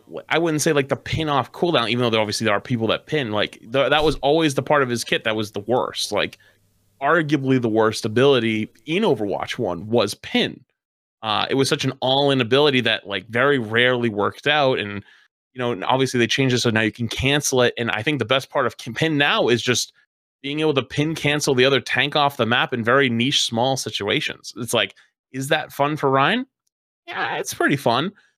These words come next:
But I've al-, you've also lost the part of, you know, the shield is,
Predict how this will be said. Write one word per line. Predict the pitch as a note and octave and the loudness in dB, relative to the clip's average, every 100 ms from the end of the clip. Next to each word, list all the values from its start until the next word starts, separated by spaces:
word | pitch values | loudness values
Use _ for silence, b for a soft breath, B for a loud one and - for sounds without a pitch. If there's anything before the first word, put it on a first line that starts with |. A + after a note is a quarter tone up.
| _ | _
But | C#3+ | -2
I've | C#3+ | 2
al-, | D3+ D#3 A2+ | 2 0 0
you've | C#3 C#3+ | 2 2
also | D#3+ - | 2 2
lost | C#3 C#3 C#3 - | 4 4 4 0
the | |
part | A#2+ A#2+ A#2+ | -4 0 2
of, | A#2 A2+ A2 - _ _ _ _ | 4 2 0 -8 _ _ _ _
you | A#2+ | -4
know, | A2+ G#2+ | -2 -2
the | G2 | 0
shield | A#2 - C#3+ D3 | 0 2 4 4
is, | C3+ A#2+ - - | 4 2 -2 -4